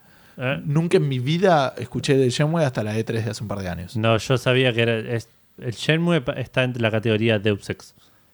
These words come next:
Speaker 1: Tipo,
Speaker 2: Ajá.
Speaker 1: es un juego que todo el mundo dice que está buenísimo, que es re viejo y que todo el mundo jugó y le encantó, y yo jamás le pasé cerca, tipo. Porque no, pero no porque dije
Speaker 2: No se dio el contexto.
Speaker 1: Claro, no porque dije, "No quiero", porque no, no tuve la oportunidad en ningún momento.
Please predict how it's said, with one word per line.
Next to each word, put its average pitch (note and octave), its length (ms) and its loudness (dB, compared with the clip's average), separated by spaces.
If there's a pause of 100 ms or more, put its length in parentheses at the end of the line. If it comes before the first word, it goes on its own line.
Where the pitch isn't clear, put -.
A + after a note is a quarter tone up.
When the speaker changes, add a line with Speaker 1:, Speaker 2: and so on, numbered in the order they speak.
(460)
Speaker 1:
Tipo, G2+ 160 -6
Speaker 2:
Ajá. G2+ 100 4
Speaker 1:
es F#2+ 120 0
un G2+ 60 0
juego A2+ 220 2
que G#2+ 120 0
todo B2+ 180 2
el B2 60 4
mundo B2 180 4
dice A2+ 160 0
que G2+ 60 -2
está A2+ 160 0
buenísimo, B2+ 520 0
que G2+ 140 0
es F#2 160 -4
re G#2+ 160 2
viejo B2 400 2
y B2+ 80 2
que G2+ 180 -4
todo A2 180 -2
el G2+ 60 0
mundo G#2+ 240 0
jugó A2 360 2
y G2 200 -2
le F#2 120 -6
encantó, A2 500 -2
y B2 80 -10
yo G2 300 -4 (760)
jamás G2 320 0
le G#2+ 100 4
pasé F#2 220 -2
cerca, F2+ 460 -2
tipo. F2+ 300 -10 (220)
Porque G2 220 -4
no, A#2 240 2
pero G2+ 260 0 (360)
no B2 120 2
porque A2+ 200 0
dije G#2 140 2
Speaker 2:
No C#3+ 80 2
se F#3 120 2
dio D#3+ 160 2
el D3+ 160 -2
contexto. C#3+ 520 -2
Speaker 1:
Claro, B2+ 220 0
no C3+ 80 2
porque B2 200 2
dije, A2 220 0
"No G#2+ 120 0
quiero", F#2+ 320 0
porque F#2+ 340 -2
no, G2+ 180 -2
no F#2+ 360 -6
tuve A#2 220 2
la G2 80 2
oportunidad G2+ 460 0
en G2+ 80 -4
ningún G2+ 180 -4
momento. F#2+ 360 -6